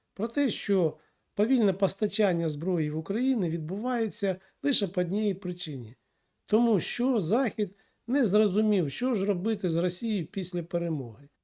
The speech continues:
Це брехня. Насправді Захід нам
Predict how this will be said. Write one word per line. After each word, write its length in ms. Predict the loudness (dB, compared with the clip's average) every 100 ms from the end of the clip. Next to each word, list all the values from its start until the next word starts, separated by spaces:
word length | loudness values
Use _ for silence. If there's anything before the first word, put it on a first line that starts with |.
| _
Це 240 | 2 4
брехня. 680 | 4 4 4 2 4 2 2
Насправді 720 | 0 -2 2 4 4 4 0
Захід 480 | 2 2 2 0 0
нам 300 | 0 2 0